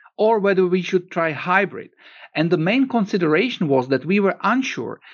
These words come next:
if we will make it hybrid, how many people who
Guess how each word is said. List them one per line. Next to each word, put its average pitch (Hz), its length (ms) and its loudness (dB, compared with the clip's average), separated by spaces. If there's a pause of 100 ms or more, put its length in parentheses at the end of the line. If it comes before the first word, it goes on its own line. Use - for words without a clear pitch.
(220)
if 196 200 0
we 214 100 2
will 202 200 4
make 190 280 0
it 180 240 0
hybrid, 175 680 -6 (260)
how 220 220 -2
many 220 200 2
people 190 560 -2 (180)
who 196 360 4